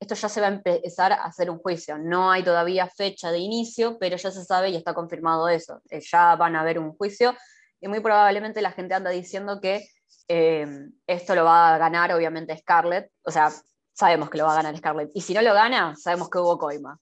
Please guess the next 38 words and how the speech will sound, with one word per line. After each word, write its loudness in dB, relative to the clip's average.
Otra 0
cosa 0
es -2
que -4
a -6
Scarlett, -4
literalmente -4
al 0
día -6
siguiente -2
de -4
que -12
se -8
hizo -6
público -4
la 2
primera -4
parte -4
de 0
la 0
demanda, -4
al -8
día 0
siguiente, -8
literalmente, -4
D -8
C -6
estuvo -6
rapidísimo -8
y -6
le -4
dijeron, -4
"Che, 2
venite -2
con -2
nosotros, -6
te -8
proponemos -6